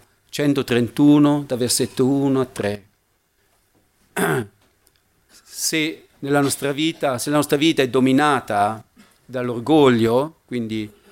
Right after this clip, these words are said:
l'agitazione, eh, il turbamento, quando c'è questa nella nostra vita, perché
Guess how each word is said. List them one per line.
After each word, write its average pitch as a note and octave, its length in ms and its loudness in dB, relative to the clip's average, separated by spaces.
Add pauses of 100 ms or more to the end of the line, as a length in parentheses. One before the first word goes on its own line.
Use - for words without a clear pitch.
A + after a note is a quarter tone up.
(1120)
l'agitazione, B2+ 1300 -2 (560)
eh, A2+ 680 -6 (100)
il D3 260 -10
turbamento, C#3+ 1120 2 (640)
quando C3 240 -2
c'è D3 200 -6
questa - 260 0
nella C#3 160 0
nostra C3 160 -8
vita, C3+ 280 -2
perché A2+ 580 -2